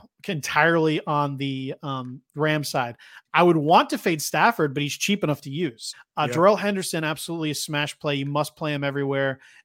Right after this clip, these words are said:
Speaker 1: um, regardless of how much you think the ownership is gonna be. Cooper Kupp, cash only. G P P, that's too rich. Robert Woods is a nice G P P play, bad in cash.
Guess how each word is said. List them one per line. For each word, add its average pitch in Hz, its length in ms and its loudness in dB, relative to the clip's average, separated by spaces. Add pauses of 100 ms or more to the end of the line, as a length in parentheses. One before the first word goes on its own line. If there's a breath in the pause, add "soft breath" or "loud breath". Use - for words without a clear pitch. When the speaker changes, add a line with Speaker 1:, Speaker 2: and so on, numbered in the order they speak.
(140)
Speaker 1:
um, 135 520 -2
regardless 143 720 0
of 135 80 -12
how 143 160 -8
much 135 240 -6
you 135 80 -10
think 131 300 -10
the 127 160 -8
ownership 135 360 -6
is 123 100 -8
gonna 131 180 -4
be. 127 160 -4
Cooper 156 320 0
Kupp, 147 320 4
cash 147 360 4 (100)
only. 147 420 -2 (260 soft breath)
G 170 160 -4
P 151 140 -6
P, 147 180 -4
that's 135 220 -4
too 143 240 -6
rich. 151 360 -2 (360 soft breath)
Robert 156 320 6
Woods 147 240 2
is 139 100 -6
a 139 80 -4
nice 139 240 -2
G 143 180 -4
P 143 140 -10
P 139 160 -6
play, 139 320 -4
bad 135 420 0
in 135 140 -4
cash. 135 540 -6